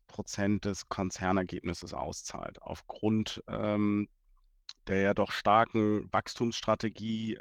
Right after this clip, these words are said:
ähm, die der Konzern aktuell verfolgt, haben wir natürlich gewisse Finanzierungsbedürfnisse, die wir dann entsprechend auch, äh, berücksichtigen bei der,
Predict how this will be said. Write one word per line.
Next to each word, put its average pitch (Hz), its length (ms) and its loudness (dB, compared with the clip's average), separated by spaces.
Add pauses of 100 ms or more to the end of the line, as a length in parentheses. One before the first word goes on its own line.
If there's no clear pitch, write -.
ähm, 101 560 2
die 104 320 0
der 92 120 2
Konzern 98 480 0
aktuell - 300 -2
verfolgt, 110 640 2 (300)
haben 101 160 2
wir 104 80 4
natürlich 95 340 0
gewisse 95 340 -4
Finanzierungsbedürfnisse, 101 1500 0
die 92 220 -4
wir 90 280 4 (420)
dann 90 200 2
entsprechend 90 640 -4
auch, - 480 -4
äh, 98 200 -2 (120)
berücksichtigen 98 1000 0
bei 90 180 2
der, 90 400 0